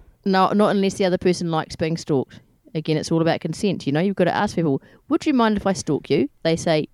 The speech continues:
"Sure." Then stalk away. Make some cunning observations of them and their behaviours, you know? Um, but otherwise, I just say, yeah, c-, steer clear of that.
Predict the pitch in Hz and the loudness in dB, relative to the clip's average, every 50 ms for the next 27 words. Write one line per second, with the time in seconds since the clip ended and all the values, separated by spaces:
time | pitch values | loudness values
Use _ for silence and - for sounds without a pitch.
0 | _ - - 381 480 294 - - - _ _ _ _ _ _ _ _ _ - 170 | _ -6 -2 2 2 2 2 0 -4 _ _ _ _ _ _ _ _ _ -4 -4
1 | 170 175 - - _ _ _ _ _ _ - - - - 202 196 - 202 185 226 | -4 -4 -4 -8 _ _ _ _ _ _ -14 -6 0 2 2 2 4 2 0 2
2 | 214 143 135 - _ _ _ _ - 185 180 170 - - 185 - - 220 180 180 | 0 0 -2 -6 _ _ _ _ -2 0 0 0 0 -2 -2 0 0 0 2 2
3 | 175 170 180 - - 175 190 196 - 202 180 180 - 143 127 127 139 143 143 - | 2 0 0 -2 -2 -2 0 0 -2 -4 -4 -4 -4 -4 -2 -2 -2 -2 -2 -2
4 | - 147 170 175 185 196 175 127 101 - - - _ _ - 156 156 165 196 277 | -4 -4 -4 -2 -2 -2 -2 -4 -6 -6 -10 -18 _ _ -10 -6 -4 -4 -4 -4
5 | - _ _ _ _ _ _ _ _ _ _ _ _ - 165 165 165 165 165 165 | -6 _ _ _ _ _ _ _ _ _ _ _ _ -2 0 0 2 2 0 0
6 | 165 160 - 165 165 - - - 170 170 175 160 156 156 156 156 143 147 - - | -2 -2 0 0 0 0 0 -2 -2 0 0 2 2 2 2 2 0 -2 -6 -6
7 | - 156 139 147 147 _ _ - 170 143 120 123 147 - _ - - _ _ - | -4 -2 -2 -2 -4 _ _ -8 -6 -4 -4 -6 -8 -12 _ -20 -20 _ _ -20
8 | - - - 180 151 - - 135 131 127 - - 123 170 | -14 -6 -4 -2 -2 -2 -2 -4 -4 -4 -4 -6 -8 -10